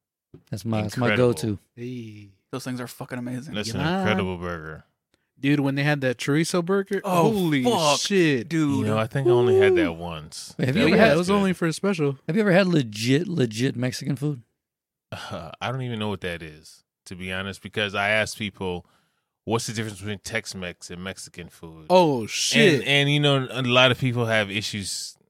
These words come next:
Speaker 2: you know, being able to tell me. I don't. Is it the way it's prepared? Is it the name of the dish? Is it the type of dish? Is it just
Speaker 3: It's, it's the way that's prepared.
Speaker 2: Okay.
Speaker 4: Yeah.
Speaker 3: R-, honestly, it's the way that's prepared.
Speaker 4: Hmm.
Speaker 3: 'Cause, uh, the way, oh,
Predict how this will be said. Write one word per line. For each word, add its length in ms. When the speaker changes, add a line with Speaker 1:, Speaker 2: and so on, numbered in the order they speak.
Speaker 2:
you 140
know, 400
being 160
able 160
to 60
tell 220
me. 140
I 120
don't. 100
Is 180
it 140
the 40
way 280
it's 100
prepared? 640
Is 180
it 60
the 100
name 240
of 80
the 80
dish? 400
Is 180
it 120
the 100
type 320
of 120
dish? 300
Is 80
it 140
just 320
Speaker 3:
It's, 300
it's 180
the 80
way 160
that's 220
prepared. 400
Speaker 2:
Okay. 160
Speaker 4:
Yeah. 260
Speaker 3:
R-, 120
honestly, 400
it's 100
the 80
way 160
that's 240
prepared. 340
Speaker 4:
Hmm. 40
Speaker 3:
'Cause, 240
uh, 200
the 80
way, 340
oh, 180